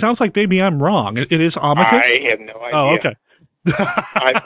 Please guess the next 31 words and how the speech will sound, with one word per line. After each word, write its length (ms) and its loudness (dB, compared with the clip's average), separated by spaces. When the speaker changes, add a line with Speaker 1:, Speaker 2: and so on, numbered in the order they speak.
Speaker 2:
I 100 2
expect 440 -2
it 80 -8
could 160 -4
go 220 2
either 200 2
way. 240 -2
I 160 0
have 140 -2
no 160 -4
idea. 420 -2
Speaker 1:
Well, 140 -4
we, 120 -4
we 120 -2
both 220 2
know 60 -4
what 120 -6
we're 60 -8
talking 300 -10
about. 200 -8
So. 80 -10
Speaker 2:
<laughs> 0 -
Yeah, 280 0
right. 100 -8
Speaker 1:
<laughs> 100 0
Amicus, 380 -2
Amicus, 580 -2
whatever. 320 -10
Speaker 2:
Yeah. 240 0
Speaker 1:
<laughs> 60 0
Speaker 2:
Yeah. 280 -4